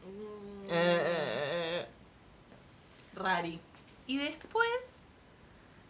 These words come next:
Speaker 3: em, se f-, o sea, pasa de vuelta con estas dos personas atrás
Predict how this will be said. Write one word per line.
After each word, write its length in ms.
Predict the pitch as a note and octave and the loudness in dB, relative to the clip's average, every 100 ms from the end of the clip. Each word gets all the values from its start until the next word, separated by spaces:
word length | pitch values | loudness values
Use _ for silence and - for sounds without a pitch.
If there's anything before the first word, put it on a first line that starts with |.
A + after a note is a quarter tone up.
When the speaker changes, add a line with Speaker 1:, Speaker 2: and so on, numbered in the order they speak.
| - - - | -20 -20 -4
Speaker 3:
em, 800 | B3 B3+ B3 B3 A#3+ A#3+ A#3 A3+ - - - - - - | 0 0 2 0 0 -2 -6 -10 -14 -20 -20 -20 -20 -16
se 180 | - A3+ | -2 -2
f-, 360 | A3+ - - | -2 -14 -10
o 20 | |
sea, 300 | F#3+ G#3+ F3+ | 0 4 4
pasa 300 | - D4 - | 6 4 6
de 80 | C#4+ | 4
vuelta 320 | C#4 C4+ G3 | 6 6 4
con 100 | E3 | 0
estas 200 | A3+ C4+ | 0 2
dos 120 | C#4 C#4 | 2 0
personas 460 | D4 C#4+ D#4 D#4 | -2 0 0 2
atrás 420 | E4 D#4+ F#4 G4 | 2 2 -2 -2